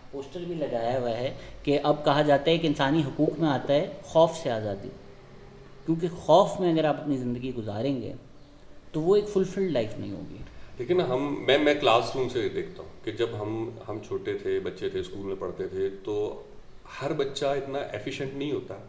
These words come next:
Speaker 2: کہ وہ اٹھ کے جو ہے نا، وہ لیٹ سے سوال بھی کرتا ہو۔ اور پھر again ہماری بڑی تقسیم سی ہوتی ہے کہ اچھے والے بچے آگے بیٹھ رہے ہیں، نالائق والے بچے جو ہیں وہ بیچارے پیچھے جا رہے ہیں۔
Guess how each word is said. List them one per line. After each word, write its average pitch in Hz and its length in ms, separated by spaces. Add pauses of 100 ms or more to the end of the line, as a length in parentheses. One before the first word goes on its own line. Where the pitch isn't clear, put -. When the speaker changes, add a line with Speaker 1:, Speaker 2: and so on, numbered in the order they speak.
(160)
Speaker 2:
کہ 120 80
وہ 117 240
اٹھ 113 140
کے 120 80
جو 104 120
ہے 98 40
نا، 95 140
وہ 101 80
لیٹ 98 220
سے 104 140
سوال 92 320
بھی 95 160
کرتا 90 240
ہو۔ 90 300 (680)
اور 117 100
پھر 165 240
again 151 280
ہماری 143 220 (100)
بڑی 139 120
تقسیم 139 460
سی 135 140
ہوتی 120 200
ہے 120 40
کہ 123 200
اچھے 110 240
والے 117 180
بچے 113 300
آگے 107 200
بیٹھ 101 240
رہے 104 100
ہیں، 104 80
نالائق 104 340
والے 104 200
بچے 101 220
جو 104 180
ہیں 101 80
وہ 104 80
بیچارے 101 280
پیچھے 104 340
جا 92 220
رہے 92 60
ہیں۔ - 100